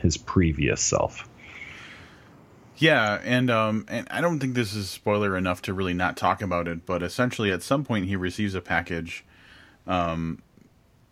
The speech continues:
Speaker 2: that he opens up, not realizing that it's part of this whole kind of correspondence from, um, his, his former self, and in watching it and understanding what it means,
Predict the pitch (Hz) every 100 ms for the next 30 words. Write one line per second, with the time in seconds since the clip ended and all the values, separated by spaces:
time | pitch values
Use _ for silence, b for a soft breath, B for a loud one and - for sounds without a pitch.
0 | _ _ - 127 107 95 123 107 143 143
1 | 117 110 110 87 - 104 110 104 110 110
2 | 92 92 95 92 85 87 - - - 95
3 | 90 85 - 90 85 80 - 85 80 -
4 | 90 82 - 82 82 - 90 85 80 -
5 | B B B B 90 87 87 90 - -
6 | 98 - 104 95 90 - 101 92 - 90
7 | 90 90 90 - 98 90 87 85 - B
8 | B B B B _ - 95 92 101 135
9 | 143 147 127 98 95 95 - 98 95 90
10 | 85 73 98 139 104 90 90 95 -